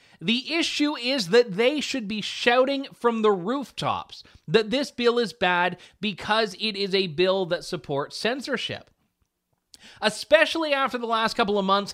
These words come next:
has seen the Liberals try to impose Bill C ten, which does sweeping regulations to bring the internet and internet content providers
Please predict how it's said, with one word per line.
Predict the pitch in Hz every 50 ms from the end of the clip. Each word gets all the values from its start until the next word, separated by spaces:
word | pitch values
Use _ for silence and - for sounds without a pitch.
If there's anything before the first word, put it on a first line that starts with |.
| - - - -
has | - 208 202 202
seen | - 247 262 269
the | 269
Liberals | 247 240 226 190 214 220 - -
try | - 214 208 208
to | 208 208 208
impose | 202 180 190 196 202 196 185
Bill | 147 147 190 190 185
C | 185 - - 202 180 170
ten, | - - - 269 285 269 190 135
which | 131 139 135 - -
does | - 190 185 180 185 - - -
sweeping | - - - 226 277 294 220 269 247 220
regulations | 208 196 190 180 185 170 165 160 165 - - 175 170 175 - - - - - -
to | - - 202 196 202 180
bring | 151 175 190 196 202 202 - -
the | 175 180 190
internet | 202 214 214 208 202 196 196
and | 190 170 160 175
internet | 180 185 190 196 185 180 160 -
content | - 185 190 202 202 190 196 196 165
providers | 180 185 170 185 180 175 175 185 180 170